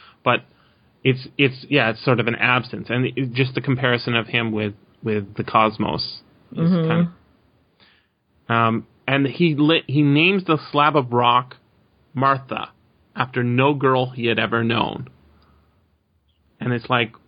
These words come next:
Speaker 1: well, that's a weird thing to name. Why does it say that, <laughs> right? It's like,
Speaker 2: Right.
Speaker 1: start questioning it. Um, but it's important because,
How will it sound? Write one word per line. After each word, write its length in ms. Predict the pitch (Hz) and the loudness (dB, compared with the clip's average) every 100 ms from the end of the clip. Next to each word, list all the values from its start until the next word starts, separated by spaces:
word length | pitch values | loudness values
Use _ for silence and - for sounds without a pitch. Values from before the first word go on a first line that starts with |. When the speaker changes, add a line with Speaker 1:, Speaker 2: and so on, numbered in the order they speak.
| _ | _
Speaker 1:
well, 400 | - 107 98 120 | -12 -6 -4 -4
that's 300 | 107 165 - | -2 -4 0
a 40 | |
weird 300 | 120 113 110 | 0 0 -2
thing 200 | - 117 | -6 -8
to 100 | 113 | -4
name. 540 | 113 117 113 - - 247 | -2 0 -2 -6 -4 0
Why 240 | 127 113 123 | 0 2 0
does 120 | 226 | 0
it 120 | 285 | -2
say 160 | - 202 | 2 0
that, 240 | 165 - - | 2 -2 -4
<laughs> 20 | |
right? 280 | - - 180 | -2 2 2
It's 220 | 214 180 - | 4 0 0
like, 160 | - 131 | -6 0
Speaker 2:
Right. 240 | 196 151 | 4 4
Speaker 1:
start 220 | 143 143 165 _ _ _ | 4 2 0 _ _ _
questioning 500 | - - 147 123 117 | -16 0 2 2 0
it. 180 | 113 113 _ - - _ _ - | -2 -4 _ -20 -20 _ _ 0
Um, 240 | 123 117 | 2 4
but 120 | 127 | 2
it's 160 | 131 127 | 0 2
important 640 | 143 131 208 269 127 127 - - _ _ | 0 2 0 0 -2 -4 -6 -18 _ _
because, 580 | - 147 - 113 117 131 | -6 -6 -2 0 2 2